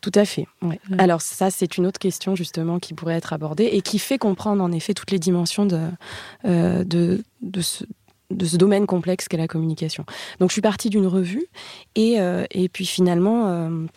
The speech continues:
Speaker 1: j'ai regardé, euh, plus largement tout cet univers de la communication qui, à mon avis, euh, peut être regardé comme un univers professionnel maintenant. Mais ça, c'est pas quelque chose de très ré-, de, de très vieux, en fait, hein. Euh, les,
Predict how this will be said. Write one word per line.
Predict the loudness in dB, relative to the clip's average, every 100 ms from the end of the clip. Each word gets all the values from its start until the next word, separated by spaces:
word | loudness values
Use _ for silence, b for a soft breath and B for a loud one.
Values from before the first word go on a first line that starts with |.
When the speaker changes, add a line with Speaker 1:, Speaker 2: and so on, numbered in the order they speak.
| _ _ _ _ -4
Speaker 1:
j'ai | 0 0
regardé, | 0 0 0 2 2
euh, | 2 -2 -4
plus | 2 4
largement | 4 2 0 0 0
tout | -2 -2
cet | -2 0
univers | 2 4 2 2
de |
la | 0
communication | 0 2 2 2 0 -2 -2 -4 B B B B
qui, | 2 4
à | 6
mon | 4 4
avis, | 2 0 -2 2
euh, | 2 2 0 -2 -6 B B B B 0
peut | 2
être | 4
regardé | 2 2 2 0
comme | 0 0 2
un | 4
univers | 4 2 2
professionnel | 0 -2 0 2 2 4
maintenant. | 2 0 -2 -6 -10 _ _ -20 B B B 2
Mais | 4
ça, | 4 0
c'est | 0
pas | 0
quelque | 0 -2 -2
chose | -2 -2
de |
très | -2 0
ré-, | 0 -2 -2
de, | -4 -2 -2
de | -4 -6
très | -2 0
vieux, | 4 2 2 -4
en | -10
fait, | -8 -8 -8
hein. | -10 B B B 0
Euh, | 4 4 2 0 0 0 0
les, | 2 4 4 2 0 0 -2 -4